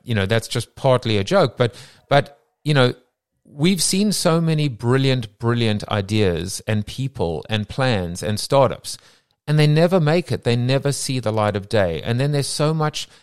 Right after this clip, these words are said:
mediocrity that does make it. And in many respects, in many respects,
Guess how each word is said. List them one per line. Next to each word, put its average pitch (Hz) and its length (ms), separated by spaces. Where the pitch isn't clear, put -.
mediocrity 123 920
that 98 180
does 107 300
make 92 280
it. - 200
And 180 160
in 165 100
many 175 220
respects, 156 800
in 143 160
many 170 220
respects, - 560